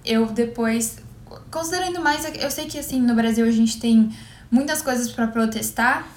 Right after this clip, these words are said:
<laughs> e nosso buraco é bem embaixo, mas eu quis pegar o recorte do racismo, porque é o que tá mais em alta, é, os protestos que iam passar a ser chamados, assim, são sobre isso.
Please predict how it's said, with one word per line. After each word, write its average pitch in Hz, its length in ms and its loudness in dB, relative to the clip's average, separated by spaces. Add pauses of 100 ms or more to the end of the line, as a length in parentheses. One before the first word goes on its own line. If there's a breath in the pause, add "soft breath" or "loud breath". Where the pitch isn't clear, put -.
<laughs> - 180 -12
e 240 600 2
nosso 226 320 4
buraco 226 440 0
é 220 120 2
bem 220 200 -4
embaixo, 220 580 0 (420 loud breath)
mas 214 320 0
eu 220 120 0
quis 226 240 -4
pegar 214 380 -2
o 214 40 -4
recorte 208 480 -6
do 220 140 0
racismo, 220 760 4
porque 214 340 -8
é 202 160 -4
o 101 40 -10
que - 100 -18
tá 98 340 -6 (380 loud breath)
mais 214 320 2
em 226 180 6
alta, 202 380 -2 (260)
é, 208 520 -6 (580)
os 113 100 -4
protestos 202 580 -6
que 220 220 -4
iam 214 340 -6
passar 220 340 -2
a 214 40 -6
ser 214 280 -8
chamados, 208 640 2
assim, 208 340 -8
são 220 240 0
sobre 208 300 -2
isso. 226 420 -4